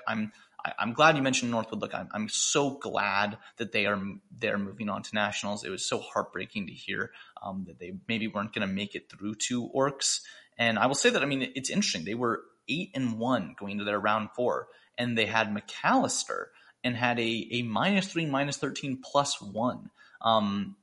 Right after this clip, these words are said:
so a really close last round, and that plus one was just enough to nudge them over the edge and get them to nine and three and qualify through because their, their C S at,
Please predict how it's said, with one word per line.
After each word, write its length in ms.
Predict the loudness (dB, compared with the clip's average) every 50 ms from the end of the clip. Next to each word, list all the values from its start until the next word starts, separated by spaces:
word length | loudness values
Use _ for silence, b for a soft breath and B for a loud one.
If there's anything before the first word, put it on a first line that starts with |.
| _ _ _ -8
so 220 | -4 -2 -2 0
a 40 | -2
really 400 | -2 -4 -4 -2 -2 0 -2 -2
close 380 | 0 2 4 4 4 4 6
last 200 | 6 6 6 6 4
round, 100 | 2 2
and 100 | 4 4
that 180 | 2 2 0
plus 340 | -2 2 2 2 2 2 0
one 280 | 0 0 2 2 2 0
was 140 | 0 0 0
just 240 | -2 -2 -2 -2
enough 440 | -2 0 2 4 6 6 6 4 2 B B B B B B _
to 100 | -6 -4
nudge 380 | -2 2 4 4 4 2 2 0
them 180 | 0 2 2 2
over 500 | 2 2 2 2 2 0 0 0 -2 B B B _ -2
the 120 | 2 4
edge 140 | 4 6 4
and 140 | 2 0 0
get 140 | 0 -2
them 120 | -2 -2 0
to 60 | 0
nine 240 | 2 2 2 2 2
and 120 | 0 -2
three 200 | -2 0 0 0
and 80 | 0 0
qualify 420 | 0 2 2 2 4 2 0 -2
through 200 | -2 -2 -2 -2
because 340 | -2 -2 0 0 -2 0 2
their, 280 | 4 4 4 4 4 2
their 120 | -2 -2 -2
C 280 | 0 -2 0 2 2
S 220 | 2 2 2 0 -4
at, 80 | -6